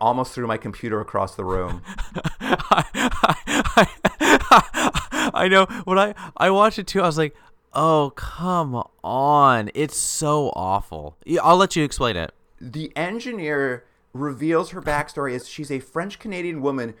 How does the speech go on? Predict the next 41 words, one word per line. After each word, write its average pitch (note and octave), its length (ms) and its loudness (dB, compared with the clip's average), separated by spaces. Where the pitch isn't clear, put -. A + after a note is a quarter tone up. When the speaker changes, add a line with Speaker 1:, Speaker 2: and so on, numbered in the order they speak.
Speaker 1:
who D#3 100 -8
was D3 140 -6
killed F#3+ 340 -10
by F3 160 0
the E3 120 -6
gunman C3 600 -2
at B2+ 100 0
Ecole D#3+ 400 -4
Polytechnique, C#3+ 800 -4
Polytech-, D3+ 520 2
Polytechnique. C3+ 800 -2
She's E3 280 -2
Speaker 2:
Yeah. F2 180 -6
Speaker 1:
in, D#3+ 200 -2
she's F3+ 300 -6
in, D#3+ 280 -6
she's - 300 -4
like, D#3 220 0
"I F3 100 4
was B3+ 160 -6
killed C#4 260 -6
in B3 80 -6
a G#3 60 -2
mass G3 280 -2
shooting G3+ 500 -8
in, D3 180 -10
uh, C#3 160 -8
Quebec. F#3+ 420 0
That's C3+ 140 -10
a C#3 80 0
horrible D3+ 320 2
tragedy. C3+ 600 -2
Anyway, D#3+ 520 0
uh, D3 340 -2
I D#3 140 -2
don't F3+ 120 2
really E3+ 180 2
feel E3 280 2
anything A#2 320 -2
about G2+ 300 2
it." G#2 200 -4